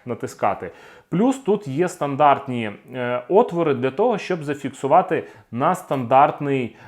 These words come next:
е, стандартний підрозеток, котрий, в принципі, більшість електриків, е, роблять для того, щоб підключити монітор. Це зручно, не потрібно ніяких додаткових,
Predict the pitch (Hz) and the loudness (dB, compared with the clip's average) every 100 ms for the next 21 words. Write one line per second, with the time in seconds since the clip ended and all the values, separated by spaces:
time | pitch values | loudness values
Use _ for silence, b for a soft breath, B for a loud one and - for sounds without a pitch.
0 | B 117 117 117 113 113 123 123 - 135 | B 2 2 2 0 -2 -6 -10 -10 0
1 | 143 139 135 123 131 147 196 165 139 131 | 0 0 -6 -4 -2 2 2 2 -2 -4
2 | 120 - 156 160 131 120 110 110 147 143 | -6 -2 -2 -2 -4 -4 -4 0 0 -2
3 | 110 - 120 165 - 139 139 123 - 127 | -6 -2 2 2 2 -4 -2 -4 -4 -2
4 | 117 110 110 113 165 160 120 104 110 160 | 0 0 0 2 2 4 0 0 -4 0
5 | 156 139 127 120 104 107 - - 113 113 | 0 -2 -8 -8 -10 -12 -10 -8 -6 -6
6 | 113 104 - - 143 139 151 143 143 110 | -6 -6 -8 -4 -2 -2 -2 -2 -4 -6
7 | 110 110 123 151 131 117 127 127 107 117 | -6 -6 -6 -6 -6 -4 -6 -6 -8 -6
8 | 120 120 139 113 104 | -6 -2 0 0 -2